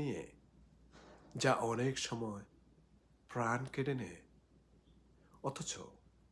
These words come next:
আমরা বুঝতেই পারি না। তা হলো সাইলেন্ট হার্ট অ্যাটাক বা নীরব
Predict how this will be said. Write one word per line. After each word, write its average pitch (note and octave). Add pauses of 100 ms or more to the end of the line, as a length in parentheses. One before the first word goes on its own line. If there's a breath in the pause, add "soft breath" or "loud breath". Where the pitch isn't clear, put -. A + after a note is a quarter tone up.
(840 loud breath)
আমরা B2
বুঝতেই E3
পারি E3+
না। A2+ (1160)
তা B2 (100)
হলো A2+ (960)
সাইলেন্ট G#2+ (320)
হার্ট D#3+
অ্যাটাক - (1040)
বা A2 (760)
নীরব A2+